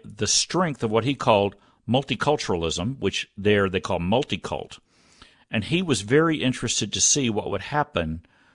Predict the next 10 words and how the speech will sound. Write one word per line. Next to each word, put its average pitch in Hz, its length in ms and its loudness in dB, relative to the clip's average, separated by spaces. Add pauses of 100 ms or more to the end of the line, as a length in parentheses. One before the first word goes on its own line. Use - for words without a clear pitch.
(260)
when 101 640 4 (1200)
the 104 640 0 (680)
dominant 151 640 4
progressive 104 1000 0
structures - 640 -2
of 92 240 -6
U 104 160 -2
K 98 380 -2
and 85 120 -4
Britain 87 460 0